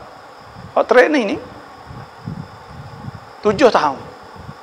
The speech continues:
<clears throat> Tujuh tahun saat ni tubik-tubik mari dia tak suka. Maknanya orang panggil di segi, di segi, ah, apa ni, sailak dia saat ni. Mata kelak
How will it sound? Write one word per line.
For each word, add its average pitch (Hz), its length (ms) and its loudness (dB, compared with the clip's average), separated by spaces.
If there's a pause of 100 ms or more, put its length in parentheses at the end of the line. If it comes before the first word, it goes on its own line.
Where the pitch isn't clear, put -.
(400)
<clears throat> - 340 -10
Tujuh 190 220 4
tahun 214 240 8
saat 226 160 4
ni 254 80 -2
tubik-tubik 247 600 2
mari 254 400 6
dia - 20 -2
tak - 160 4
suka. 135 560 2 (400)
Maknanya 214 460 4
orang 196 160 6
panggil 180 400 6
di 175 100 0
segi, 175 400 -4 (1080)
di 170 160 0
segi, 175 420 0 (880)
ah, 127 960 4 (880)
apa 139 380 6 (100)
ni, 160 160 4
sailak 170 480 6
dia 165 240 4
saat 127 160 -4
ni. - 100 -16 (840)
Mata 160 240 6
kelak 175 320 8